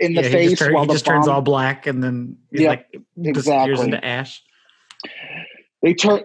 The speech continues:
Speaker 1: so it runs away. They turn around, and it's Sci-Fi Book, who, because I've been watching a lot of Westworld, is played by
Speaker 2: <laughs>
Speaker 1: Evan Rachel Wood. <laughs>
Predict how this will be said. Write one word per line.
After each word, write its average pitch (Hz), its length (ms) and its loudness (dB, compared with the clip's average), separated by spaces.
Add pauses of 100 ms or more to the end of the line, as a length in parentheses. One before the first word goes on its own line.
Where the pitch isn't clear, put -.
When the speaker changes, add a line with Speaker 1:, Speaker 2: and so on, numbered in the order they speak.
(120)
Speaker 1:
so 190 220 2
it - 40 4
runs 190 300 2
away. 151 520 0 (120)
They 170 120 0
turn 196 240 0
around, 185 520 2 (340)
and 151 140 -2
it's 143 220 -2 (140)
Sci-Fi 170 520 2
Book, 117 300 -8 (420)
who, 143 680 0
because 151 340 -2
I've 147 120 0
been 147 160 0
watching 143 360 0
a 131 60 0
lot 135 180 2
of 131 80 0
Westworld, 156 600 2 (120)
is 151 140 -8
played 160 340 0
by 151 240 2
Speaker 2:
<laughs> - 40 -2
Speaker 1:
Evan 165 280 0
Rachel 156 460 0
Wood. 135 320 -2 (320)
<laughs> 160 320 -6